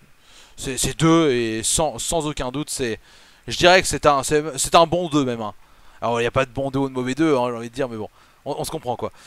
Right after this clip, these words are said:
C'est, c'est, c'est, c'est, c'est une bonne carte, mais voilà, elle sera probablement pas jouée dans les, elle sera, elle sera, ça va pas faire un deck tier un, quoi, c'est ce que je veux dire.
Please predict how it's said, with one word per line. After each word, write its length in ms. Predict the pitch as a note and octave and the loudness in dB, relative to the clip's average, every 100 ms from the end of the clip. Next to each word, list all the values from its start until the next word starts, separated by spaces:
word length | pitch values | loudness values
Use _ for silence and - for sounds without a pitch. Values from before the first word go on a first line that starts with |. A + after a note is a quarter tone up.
| - _ | -20 _
C'est, 400 | - - B2+ A#2 | -12 -8 -6 -6
c'est, 200 | G#2+ C3 | -6 -6
c'est, 220 | A2+ C3+ A#2+ | -6 -6 -6
c'est, 180 | - | -8
c'est 200 | A2+ B2 | -8 -10
une 80 | C#3+ | -6
bonne 160 | D3+ C#3 | -4 2
carte, 260 | E3 F3 - | 6 6 4
mais 80 | |
voilà, 120 | A#2+ A2 | -4 -4
elle 80 | |
sera 100 | G2+ G#2+ _ | -6 -10 _
probablement 300 | - C#3 C3 | -2 0 2
pas 120 | C3+ | 0
jouée 200 | A#2+ C#3 | 0 -2
dans 320 | C3 A#2 A2 | -2 -2 -4
les, 80 | A2 | -6
elle 260 | A2 G#2+ A2+ | -8 -10 -10
sera, 140 | - | -6
elle 140 | D3+ D3+ | -4 -4
sera, 320 | - C#3+ C#3 | -2 -4 0
ça 180 | D#3 D#3 | 6 8
va 120 | F#3 | 8
pas 40 | |
faire 160 | F#3 F3+ | 6 6
un 60 | D#3+ | 6
deck 140 | D#3 | 2
tier 180 | - E3+ | 2 4
un, 160 | E3+ | 4
quoi, 100 | C3 | 0
c'est 60 | A#2+ | -6
ce 60 | C3+ | -6
que 60 | |
je 60 | A#2 | -6
veux 60 | |
dire. 140 | B2 | -6